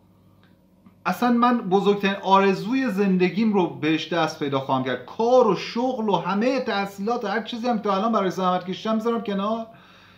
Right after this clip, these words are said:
میرم در مازندران یه کتاب فروشی میزنم، یه کافه کتاب و اونجا کیف زندگیمو میکنم. ولی به همه توصیه خواهم کرد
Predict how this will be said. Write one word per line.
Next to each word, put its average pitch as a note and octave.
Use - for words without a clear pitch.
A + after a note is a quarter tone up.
میرم D4
در A3+
مازندران G#3
یه B3
کتاب G3+
فروشی F#3+
میزنم، E3
یه F#3
کافه D#3+
کتاب C#3
و G3+
اونجا B3+
کیف -
زندگیمو D#3
میکنم. F#2
ولی C4+
به A#3
همه B3
توصیه G3+
خواهم B2
کرد -